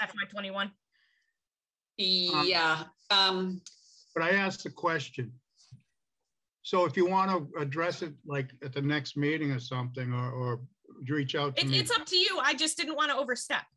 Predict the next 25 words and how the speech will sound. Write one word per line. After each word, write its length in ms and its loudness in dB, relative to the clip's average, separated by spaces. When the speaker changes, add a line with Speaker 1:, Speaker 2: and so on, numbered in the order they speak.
Speaker 3:
I, 220 -2
I 160 4
would 300 0
prefer 480 4
that 160 0
she 180 -2
ask, 400 -2
answer 360 0
it 100 -6
at 120 -4
a 100 -4
different 300 -4
time 320 0
because 320 -6
it's 240 -10
listed 420 0
as 140 2
the 100 -8
twenty 320 -2
twenty-one 600 -2
grant 300 -4
review. 560 -4
A-, 100 -8
and 180 -2
so 440 -2